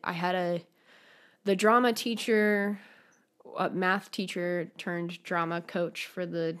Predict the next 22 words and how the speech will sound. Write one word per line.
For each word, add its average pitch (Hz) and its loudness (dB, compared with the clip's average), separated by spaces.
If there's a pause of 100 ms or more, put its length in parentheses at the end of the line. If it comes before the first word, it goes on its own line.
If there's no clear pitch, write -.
(260)
you 180 -6
know, 160 -6 (400)
plays 175 -2
that 170 -6
they 170 0
would 170 -2
do 170 0
every 165 -4
year, 165 -4 (500)
wanted 226 6
to 214 2
turn, 202 0
um, 170 -2
Shakespeare's 175 -2
Julius 185 0
Caesar 214 -2
on 175 -2
its 185 -6
head. 190 -4 (200)
And 185 -2
so 180 0
he 175 -2